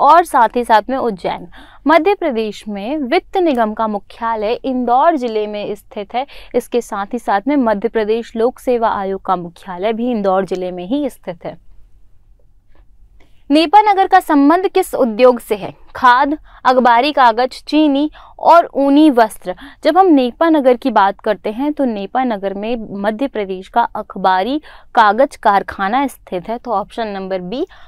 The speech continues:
आपका सही हो जाएगा, अखबारी कागज कारखाना। मध्य प्रदेश लघु उद्योग निगम की स्थापना कब हुई थी? नाइनटीन फिफ्टी एट, नाइनटीन सिक्सटी वन, नाइनटीन सिक्सटी थ्री,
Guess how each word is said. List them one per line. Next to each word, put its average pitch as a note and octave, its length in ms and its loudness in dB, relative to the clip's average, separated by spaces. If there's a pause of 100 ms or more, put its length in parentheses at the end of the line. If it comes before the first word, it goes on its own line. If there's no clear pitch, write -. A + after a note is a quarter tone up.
(140)
आपका G#3+ 340 -2
सही A3 300 -10
हो A3+ 140 -10
जाएगा, A3+ 400 0
अखबारी G3 580 -2
कागज G3 400 -2
कारखाना। D#3 560 -10 (1900)
मध्य D#4+ 240 0
प्रदेश G4 400 -4
लघु C#4 280 2
उद्योग D4 380 0
निगम C4+ 340 2 (320)
की D#4 120 -2
स्थापना D4 520 0
कब D4+ 240 4
हुई A3+ 180 -4
थी? - 280 -12 (1400)
नाइनटीन C4 480 0
फिफ्टी A#3+ 460 -8
एट, A3 160 -2 (800)
नाइनटीन C#4 440 0
सिक्सटी A3+ 420 -10
वन, G3 240 -6 (520)
नाइनटीन C4+ 420 -4
सिक्सटी - 500 -12
थ्री, D4 260 -10